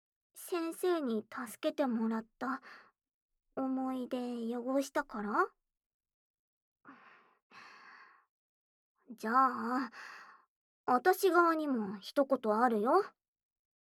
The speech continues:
先生？好き。ガチで好き。そりゃ、セックスは好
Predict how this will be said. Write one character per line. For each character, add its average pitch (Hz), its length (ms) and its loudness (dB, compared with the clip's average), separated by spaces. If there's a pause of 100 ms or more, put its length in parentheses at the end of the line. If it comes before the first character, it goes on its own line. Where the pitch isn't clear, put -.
(160)
先 254 360 -4
生？ 339 140 -2
好 403 100 6 (3250)
き。 - 260 -6 (2500)
ガ 294 220 0
チ 277 220 -4
で 196 100 -8
好 196 60 -8 (300)
き。 240 220 -8 (1600)
そ - 260 -8
り 349 100 6
ゃ、 - 20 10 (200)
セ - 340 -4
ッ 480 160 -2
ク 415 100 4
ス 277 160 -2
は 226 120 -2
好 226 60 -6